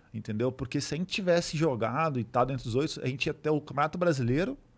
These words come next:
a gente tava na Copa do Brasil e ia ter o estadual junto, sabe? Então, se a gente fosse jogar os três juntos, não ia conseguir com o mesmo time, entendeu?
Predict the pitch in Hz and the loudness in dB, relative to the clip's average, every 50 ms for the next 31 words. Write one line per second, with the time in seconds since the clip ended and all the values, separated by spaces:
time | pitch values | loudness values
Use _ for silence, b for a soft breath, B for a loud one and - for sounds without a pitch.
0 | b b b b b b b b 113 117 - - 139 135 135 165 160 156 151 151 | b b b b b b b b -2 -2 -2 2 2 2 2 2 0 0 0 0
1 | 147 156 147 139 135 143 139 117 147 160 175 180 170 - 175 165 - 185 190 180 | 0 2 2 4 4 4 2 4 4 4 4 4 4 2 2 2 2 0 0 2
2 | 165 151 156 175 165 120 127 139 147 143 - 113 - - 120 - - 147 127 - | 4 6 6 6 6 6 2 0 -4 -6 -8 -10 -8 -6 -6 -6 -6 -8 -12 -10
3 | - 147 151 151 135 - B B B B B B B B B B B - - 135 | -8 -8 -6 -6 -8 -8 B B B B B B B B B B B -4 -2 -2
4 | 147 143 - - - 160 156 - 165 160 139 135 147 147 - - 147 143 156 147 | 0 -2 -4 0 0 0 0 2 2 4 4 4 4 2 2 -2 -2 0 0 0
5 | 117 123 160 170 - 185 180 196 175 - - 139 131 131 127 - 139 131 131 127 | 0 0 -2 -4 -4 -4 -4 -4 -4 -6 -6 -4 -4 -4 -4 -2 0 2 2 2
6 | 117 120 113 - - - 104 95 92 87 85 - - 92 92 95 98 - | 2 -2 -4 -4 -4 -4 -2 -2 -2 -6 -8 -8 -8 -8 -6 -6 -8 -10